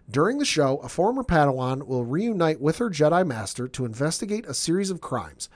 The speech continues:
but the forces they confront are more sinister than they ever anticipated.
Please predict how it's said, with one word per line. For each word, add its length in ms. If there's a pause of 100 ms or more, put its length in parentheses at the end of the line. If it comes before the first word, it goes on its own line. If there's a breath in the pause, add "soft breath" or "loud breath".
(260 loud breath)
but 140
the 60
forces 480
they 160
confront 600
are 140
more 420
sinister 580
than 220
they 120
ever 340
anticipated. 720